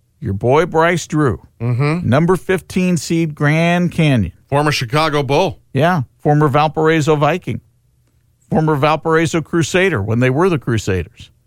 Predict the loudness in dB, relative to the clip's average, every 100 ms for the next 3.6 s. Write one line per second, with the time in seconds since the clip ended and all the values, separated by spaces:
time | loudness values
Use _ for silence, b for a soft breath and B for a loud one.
0 | _ _ _ _ _ -2 0 2 0 0
1 | -2 0 -2 -2 -2 -2 -2 -2 -6 -18
2 | _ _ _ _ -2 2 2 2 -4 -2
3 | -2 0 2 2 2